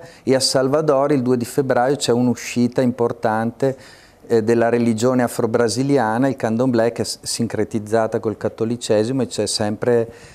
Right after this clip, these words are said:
questa Nostra Signora. Sono due realtà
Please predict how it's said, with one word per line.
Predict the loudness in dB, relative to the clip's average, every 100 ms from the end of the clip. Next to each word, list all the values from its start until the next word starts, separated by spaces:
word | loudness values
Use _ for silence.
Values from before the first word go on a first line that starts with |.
| -14
questa | -4 -4 0 0
Nostra | 2 0 0 -4
Signora. | -2 -2 0 2 2 0
Sono | -2 0 0 0
due | 0 2
realtà | 2 2 0 -2 -2 0 0 -2